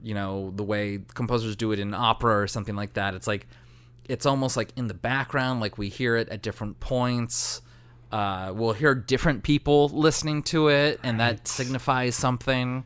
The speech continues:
Speaker 2: Right.
Speaker 1: Like,
Speaker 2: Well, and
Speaker 1: the
Speaker 2: him just figuring out, 'cause it's recorded from three different places,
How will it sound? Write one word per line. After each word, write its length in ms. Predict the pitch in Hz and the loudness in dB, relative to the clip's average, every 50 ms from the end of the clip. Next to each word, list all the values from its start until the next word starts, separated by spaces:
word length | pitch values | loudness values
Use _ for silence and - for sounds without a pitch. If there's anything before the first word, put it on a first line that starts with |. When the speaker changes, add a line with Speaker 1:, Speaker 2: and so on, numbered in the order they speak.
| - - - | -10 -6 0
Speaker 2:
Right. 480 | 110 110 113 120 117 110 110 - - - - | 2 4 4 6 4 4 2 -2 -6 -6 0
Speaker 1:
Like, 360 | 120 117 113 110 95 - - - - - - - | 2 4 4 2 0 -4 -14 -20 -20 -8 2 6
Speaker 2:
Well, 140 | 139 160 | 8 10
and 80 | 165 165 | 10 10
Speaker 1:
the 40 | 156 | 8
Speaker 2:
him 180 | 127 170 170 165 | 8 8 8 8
just 200 | 175 165 - - | 6 4 2 0
figuring 400 | - - 160 156 151 160 151 147 | 0 4 4 6 6 8 8 8
out, 140 | 143 143 - | 8 6 4
'cause 140 | 139 131 | 2 0
it's 160 | 135 123 - - | 0 0 0 -2
recorded 440 | 135 - - 156 147 143 147 135 | -2 0 4 4 4 6 4 2
from 160 | - - 123 110 | 2 2 0 0
three 280 | - - 139 139 156 | 0 2 2 4 4
different 280 | 156 151 - 147 135 - | 4 4 2 2 0 0
places, 800 | - - 143 147 143 - - 110 98 95 95 98 101 - - | 2 4 4 4 4 2 0 0 0 2 0 0 -2 -4 -6